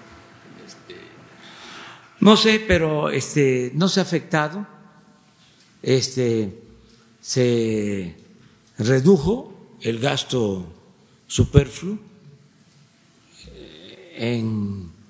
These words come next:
Speaker 2: los altos mandos, que por lo general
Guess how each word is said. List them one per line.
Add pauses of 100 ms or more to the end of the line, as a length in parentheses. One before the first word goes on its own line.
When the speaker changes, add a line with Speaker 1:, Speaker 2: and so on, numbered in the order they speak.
(180)
Speaker 2:
los
altos
mandos, (1300)
que
por
lo
general